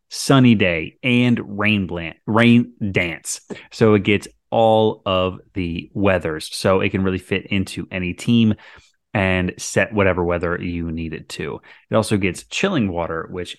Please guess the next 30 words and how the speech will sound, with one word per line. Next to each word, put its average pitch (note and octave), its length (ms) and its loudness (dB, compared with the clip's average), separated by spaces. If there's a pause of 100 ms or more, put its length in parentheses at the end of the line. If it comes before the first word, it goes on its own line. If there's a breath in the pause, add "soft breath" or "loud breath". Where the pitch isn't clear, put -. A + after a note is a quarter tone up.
(100)
is E2+ 340 -8
kind F2+ 220 -6
of F2 80 -8
interesting F2 600 -10
if G#2 120 -4
you F2+ 60 -6
wanna F2 240 -4
go E2 240 -4
with E2+ 320 -8
a, E2 240 -8
uh, D#2 280 -10 (840)
a A#2 60 -2
little E2+ 240 -2
debuff E2 720 -4
strategy. D#2+ 640 -4 (460 loud breath)
Interesting C#3+ 540 4
to B2 100 4
note A#2 300 4
about G#2 400 -2
Tornadus G#2+ 720 0
as G#2+ 220 -4
compared F#2+ 440 -2
to F#2+ 300 0
the F2+ 300 -8
other G2 600 0 (220)
genies, F#2+ 640 0
it F#2+ 180 -2
is F2 340 -2 (420)
mono A2+ 640 2
flying. F#2+ 840 -4